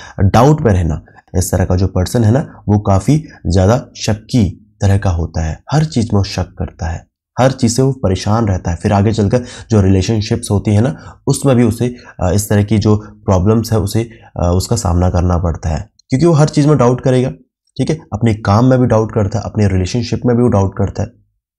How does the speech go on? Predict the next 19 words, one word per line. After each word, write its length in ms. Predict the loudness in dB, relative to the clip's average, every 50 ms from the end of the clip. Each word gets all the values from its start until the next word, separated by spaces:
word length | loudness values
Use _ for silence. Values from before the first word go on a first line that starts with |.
| _ _
तो 200 | -2 0 2 2
वो 180 | 2 2 2 2
बेमतलब 440 | 2 4 4 4 2 2 0 -2 -2
का 100 | 0 -2
वो 60 | -2
परेशान 460 | -2 -2 -4 -4 -4 -4 -4 -4 -2
भी 100 | 0 0
रहेगा, 260 | 0 0 0 -2 -2 -6
तो 640 | -10 -16 -20 -20 -20 _ -8 -6 -6 -4 0 0
वो 300 | 2 2 2 0 -2 -8
फ्रस्ट्रेटेड 640 | -4 -2 -2 -2 -2 -2 -2 -2 0 0 0 2 2
भी 80 | 2 2
रहेगा, 360 | 2 2 0 0 -2 -4 -6 -10 _ _ _ _ _ -10
उसे 240 | -8 -4 -2 -2 0
गुस्सा 380 | 0 0 -2 -2 -2 0 0
भी 120 | 2 2 2
आएगा। 260 | 2 2 0 -2 -4 -8 -12 _ _ _ _ _ _ _ _ _ _
तो 120 | -4 -2
इसीलिए 460 | 0 0 2 2 4 4 6 4 4